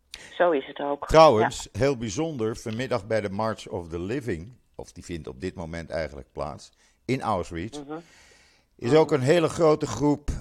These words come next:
Speaker 2: Arabische jongelui. Niet alleen Arabische jongelui.
Speaker 1: Heb ik gezien, ja.
Speaker 2: Ja, niet
Speaker 1: Heb ik
Speaker 2: alleen
Speaker 1: gezien,
Speaker 2: uit,
Speaker 1: ja.
Speaker 2: eh, uit Israël. Er zijn ook Druzen bij, maar ook uit Marokko, de Emiraten, Saoedi-Arabië, eh, Bahrein, eh, noem maar op.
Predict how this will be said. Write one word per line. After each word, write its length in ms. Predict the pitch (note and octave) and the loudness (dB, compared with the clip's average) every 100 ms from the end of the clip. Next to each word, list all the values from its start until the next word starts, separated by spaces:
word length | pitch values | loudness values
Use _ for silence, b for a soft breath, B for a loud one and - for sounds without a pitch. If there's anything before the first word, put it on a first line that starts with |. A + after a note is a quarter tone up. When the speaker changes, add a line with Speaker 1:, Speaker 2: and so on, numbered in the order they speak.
| - | -4
Speaker 2:
Arabische 680 | C3+ C#3 D3 C#3 B2+ C3+ | 0 2 2 0 -4 -4
jongelui. 760 | A2+ C3+ C3 C3+ C#3+ A2 F#2 G2+ | 0 0 4 6 6 6 2 -4
Niet 240 | G#2+ D3+ C#3+ | -8 -2 2
alleen 380 | B2+ A#2 - | 4 2 -2
Arabische 580 | - A2+ G#2+ B2 A2+ - | -6 -2 0 0 -2 -6
jongelui. 360 | A#2 G#2+ A2 - | -4 0 4 4
Speaker 1:
Heb 80 | G2+ | 6
ik 120 | - | 4
gezien, 680 | - A3+ F3 E3 D#4 D#4+ F#3+ | 4 4 4 6 10 10 10
ja. 40 | C#3 | 8
Speaker 2:
Ja, 300 | B2+ A2 - | 8 6 2
niet 120 | - C3 | -4 0
Speaker 1:
Heb 100 | C4 | 4
ik 60 | |
Speaker 2:
alleen 160 | C#3 C3+ A#2+ | 4 4 2
Speaker 1:
gezien, 80 | - | 4
Speaker 2:
uit, 360 | A#2+ A#2 D3 | 4 4 2
Speaker 1:
ja. 220 | B2 A#2 | 4 6
Speaker 2:
eh, 240 | G#3+ G3+ F#2+ - | 6 4 0 0
uit 200 | G#2 - | -2 0
Israël. 600 | D#3+ B2+ A2 F#2+ C3 - b b | -2 0 2 2 0 -8 b b
Er 100 | b | b
zijn 200 | D#2 F#2 | -6 -4
ook 140 | E2+ D#2 | -4 -4
Druzen 360 | B2+ F3+ C#3 | 0 0 0
bij, 240 | F#2 E2+ A2 | 0 0 0
maar 160 | A2+ | 0
ook 260 | A#2 D3 D3 | 4 4 4
uit 160 | A#2+ F#2+ | 0 0
Marokko, 680 | B2 C#3+ D3+ D3 B2+ A2+ | -2 0 0 4 4 4
de 100 | G#2+ | 0
Emiraten, 760 | B2+ C#3+ C#3 B2 A#2+ A2 - A#2 | 0 -2 -2 -2 -2 -2 -4 -8
Saoedi-Arabië, 1000 | - D#3+ C#3+ D3 B2+ A#2 G#2+ G#2 G#2 G2+ b b b b b | -6 -6 -4 -2 0 0 0 -2 -4 -6 b b b b b
eh, 240 | - C3 B2+ | 0 2 2
Bahrein, 800 | A2 D3+ - C3 A#2 A2+ A2 - | 4 2 4 6 6 4 -2 -10
eh, 680 | - A#2+ A#2+ A#2+ A#2 G#2 A#2+ | -8 -4 -2 0 -2 -2 -4
noem 160 | C3+ | -4
maar 140 | D#3 C#3+ | 0 2
op. 240 | C#3 C#3+ | 2 0